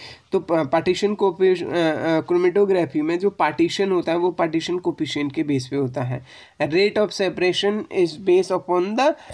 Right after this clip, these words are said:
अ, solubility of liquid। जो रेट होता है वो सॉल्युबिलिटी पे डिपेंड करता है। Separation is based on the partition coefficient। और जो सेपरेशन होता है वो पार्टीशन कोफिशिएंट के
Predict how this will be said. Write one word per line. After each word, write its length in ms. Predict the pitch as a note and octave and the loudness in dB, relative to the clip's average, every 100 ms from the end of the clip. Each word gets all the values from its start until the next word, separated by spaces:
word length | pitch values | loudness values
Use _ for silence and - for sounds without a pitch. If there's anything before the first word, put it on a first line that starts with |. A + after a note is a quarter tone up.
| - - | -8 0
अ, 400 | E3 E3 G2 E3+ | 2 4 2 -2
solubility 720 | - F3 F3 F3+ E3+ F#3+ F3+ | 0 0 0 0 0 0 0
of 140 | D3 | 0
liquid। 380 | C#3+ C3+ - C3+ | -2 -4 -4 -6
जो 220 | - D#3 | -4 -2
रेट 380 | D3+ E3 G3 G3 | 0 2 0 0
होता 220 | F#3 F3 | -2 -2
है 140 | E3+ F#3 | -2 -2
वो 140 | G3+ | -2
सॉल्युबिलिटी 600 | F#3+ E3 D#3+ D3+ D3 D#3 | -2 -2 -2 -4 -4 -2
पे 120 | D#3+ | -2
डिपेंड 340 | D#3+ C#3 C3 B2 | -2 -2 -4 -4
करता 280 | B2 B2+ | -4 -4
है। 240 | A#2 B2+ B2+ - _ E3+ | -6 -8 -10 -20 _ -2
Separation 540 | E3 F3+ F#3+ F#3 G3+ | -2 0 0 0 0
is 160 | G3 E3 | 0 0
based 540 | D#3 E3+ D#3+ F#3 F3 D3 | 2 0 0 -2 -4 -6
on 300 | D3+ D#3+ F3+ | -4 -4 -4
the 80 | G#3 | -2
partition 480 | D#3+ C#3 D3 C#3 F3+ | -2 -2 -4 -4 -4
coefficient। 500 | F3+ C#3+ C#3 C#3+ C#3+ | -4 -6 -6 -6 -6
और 140 | - D#3 | -6 -2
जो 160 | E3+ | -2
सेपरेशन 680 | F3 D#3+ D3 E3 E3 E3+ G3 | 0 -2 -2 0 0 0 -2
होता 240 | F3+ D3 C#3 | -2 -2 -2
है 160 | D3+ | -2
वो 180 | F3+ F#3+ | 0 0
पार्टीशन 680 | - D3+ C#3+ D#3+ - G3 G3 | 0 -4 -2 -2 0 0 -2
कोफिशिएंट 800 | - D3+ C#3+ E3 - D3+ C#3 C3+ | -6 -8 -4 0 0 0 -2 -4
के 220 | G3 C4+ | -4 -4